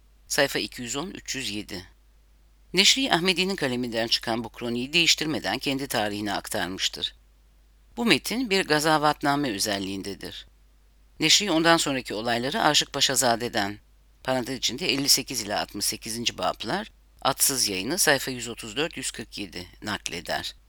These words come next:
Ancak yer yer Ahmedi'nin Tevarihi Ali Osmanlı'ndan manzum kısımları da ekler. Mesela Süleyman Çelebi hakkında,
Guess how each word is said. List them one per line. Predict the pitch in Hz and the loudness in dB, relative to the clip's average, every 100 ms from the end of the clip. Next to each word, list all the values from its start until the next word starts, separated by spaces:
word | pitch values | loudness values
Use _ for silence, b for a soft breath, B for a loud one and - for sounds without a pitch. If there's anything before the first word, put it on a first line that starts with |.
| _ _ _ - | _ _ _ 2
Ancak | 147 120 180 | 2 4 4
yer | 170 156 | 8 8
yer | 110 107 | 6 2
Ahmedi'nin | 107 127 135 127 120 143 196 | 2 2 0 -2 -2 -2 -2
Tevarihi | 202 139 139 135 139 127 | -2 2 4 4 2 0
Ali | 110 120 120 | 2 0 -2
Osmanlı'ndan | 110 - 123 113 107 113 160 | -4 -4 -2 -2 -2 0 0
manzum | 185 139 123 151 | 2 0 0 -4
kısımları | - - 131 120 107 | -2 -2 -2 -4 -6
da | 98 | -6
ekler. | 80 - 78 80 - - _ _ _ _ _ _ _ | -8 -8 -10 -10 -10 -18 _ _ _ _ _ _ _
Mesela | 117 151 120 180 | 2 4 6 4
Süleyman | - 180 190 175 | 4 4 6 6
Çelebi | 160 123 107 | 4 0 -4
hakkında, | 101 98 - 90 95 170 | -6 -8 -10 -10 -4 -4